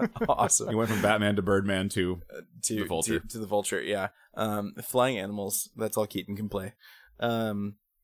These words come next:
Speaker 1: he looks awesome in this.
Speaker 2: He does.
Speaker 1: Um, first off, I, I've always been kind of a Keaton mark, uh, e-, ever since Batman, 'cause, like, when I was a kid, like, he was Batman, and I was just like, "Holy shit, like, this guy's awesome."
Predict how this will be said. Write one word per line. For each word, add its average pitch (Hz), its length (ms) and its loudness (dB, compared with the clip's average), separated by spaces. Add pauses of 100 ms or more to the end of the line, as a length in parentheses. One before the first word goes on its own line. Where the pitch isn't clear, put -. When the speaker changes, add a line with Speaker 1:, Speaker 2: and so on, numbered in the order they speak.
(180)
Speaker 1:
he 143 160 2
looks 123 240 4
awesome 104 300 6
in 95 100 -6
this. 92 280 0
Speaker 2:
He 90 120 -4
does. 78 420 -6
Speaker 1:
Um, 107 320 -2
first 120 240 4
off, 107 180 4
I, 110 200 4
I've 120 240 4
always 117 240 4
been 117 160 -4
kind 117 160 0
of 104 80 -2
a 101 60 -4
Keaton 101 260 -2
mark, 107 300 0 (100)
uh, 98 440 2
e-, - 80 -4
ever 113 200 2
since 110 180 -2
Batman, 107 400 0
'cause, 107 220 0
like, 104 180 -2 (240)
when 117 320 0
I 120 160 2
was 120 140 4
a 110 40 -6
kid, 110 300 0
like, 101 160 -2 (380)
he 143 200 2
was 113 360 4
Batman, 107 400 2
and 101 80 -6
I 101 40 -6
was 101 120 -4
just 98 100 -2
like, 95 120 -4
"Holy 127 300 0
shit, 123 300 0
like, 98 160 -6 (100)
this 110 160 0
guy's 101 220 0
awesome." 101 400 2